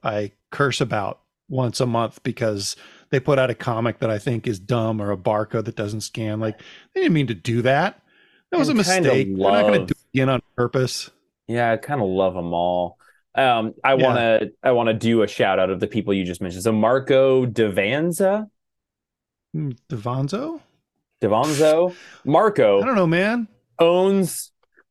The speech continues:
Speaker 2: owns and runs Comic Show. Doesn't own it, but he's, like, the, the guy that does it all. Um, the sweetest, kindest person in the entire organization. So sweet.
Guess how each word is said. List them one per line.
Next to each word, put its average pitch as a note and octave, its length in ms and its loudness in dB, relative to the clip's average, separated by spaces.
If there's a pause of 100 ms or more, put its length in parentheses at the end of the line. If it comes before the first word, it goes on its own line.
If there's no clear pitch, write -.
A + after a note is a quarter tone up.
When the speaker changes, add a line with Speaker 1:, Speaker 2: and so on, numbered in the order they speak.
(300)
Speaker 2:
owns G#3+ 480 4
and D#3 240 2
runs D3+ 400 2
Comic A#2+ 260 -2
Show. - 120 -2
Doesn't G#2+ 240 0
own F#2 180 -6
it, D2 100 -6
but G#2 100 -2
he's, B2+ 200 0
like, A#2 160 0
the, A2 260 4
the A2 120 0
guy F#2+ 320 2
that F2+ 140 -4
does F2+ 220 2
it F2 60 -4
all. E2+ 340 0 (380)
Um, A2+ 360 0
the C3 220 2
sweetest, D#3+ 880 -2
kindest C#3+ 920 -2 (580)
person A#2+ 420 0
in G#2+ 100 0
the G#2+ 80 0
entire G#2 360 0
organization. F#2+ 640 -2
So B2 340 0
sweet. G2+ 480 -4